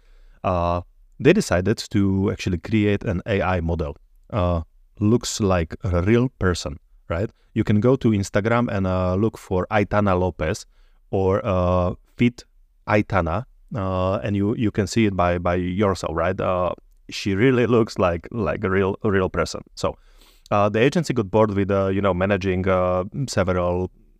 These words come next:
real models and, and clients and, you know, not keeping deadlines and so on. So they said to them-, themselves, like, "Okay, let's, let's do something else. Let's do something different," right?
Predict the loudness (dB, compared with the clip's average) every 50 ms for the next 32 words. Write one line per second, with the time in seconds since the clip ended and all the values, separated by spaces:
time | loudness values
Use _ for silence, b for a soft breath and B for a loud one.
0 | _ _ -4 0 2 4 4 4 2 2 0 -2 0 0 0 0 0 0 -2 -4
1 | -6 -4 -4 -4 -4 -4 -6 _ _ _ -4 -2 0 2 2 2 2 0 0 -2
2 | -2 -4 -4 -4 -2 -2 -2 -2 -2 -2 -4 _ b b b b b -2 -2 -2
3 | -2 0 -4 -2 0 0 -2 0 0 0 0 2 2 0 0 0 -2 -2 -2 -2
4 | -4 -2 0 2 2 4 2 0 0 2 0 0 2 2 0 0 0 0 -2 -2
5 | -2 -2 -8 -6 -6 -4 -4 -4 -2 0 0 0 0 -2 -6 -4 -4 -2 -2 -2
6 | -2 -2 -2 -4 -4 -4 -4 -4 -4 -4 -4 -6 -14 -20 _ _ _ _ _ _
7 | -2 0 2 0 0 2 0 0 -2 -4 -8 -2 0 0 0 0 0 -2 0 0
8 | 0 0 0 0 0 0 -2 -4 -2 -2 -2 -2 0 -2 -4 -2 -2 -2 -4 -2
9 | -4 -4 -4 -4 -6 -8 -10 -8 -10 -12 -12